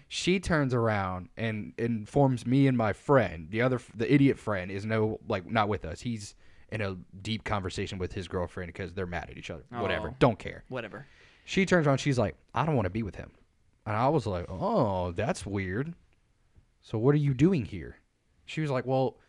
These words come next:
Speaker 1: I kinda wanna just hang out with you two." And I was like, "Oh." "Where's this going?" And she, like,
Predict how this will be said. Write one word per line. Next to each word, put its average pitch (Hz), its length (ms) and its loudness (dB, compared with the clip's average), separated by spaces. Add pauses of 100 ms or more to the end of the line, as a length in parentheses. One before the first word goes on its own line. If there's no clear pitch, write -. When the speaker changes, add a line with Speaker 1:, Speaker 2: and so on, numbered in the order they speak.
(280)
Speaker 1:
I 131 80 0
kinda 175 320 0
wanna 156 220 0
just 123 240 -8 (120)
hang 131 240 -4
out 127 100 0
with 110 120 -4
you 135 160 -6
two." 92 240 -8
And 95 100 -8
I 104 60 -6
was 120 240 -6
like, 92 240 -4
"Oh." 139 760 4 (880)
"Where's 107 600 4
this - 180 6
going?" 90 380 -2 (600)
And 117 220 -2
she, 156 180 0
like, 127 560 -2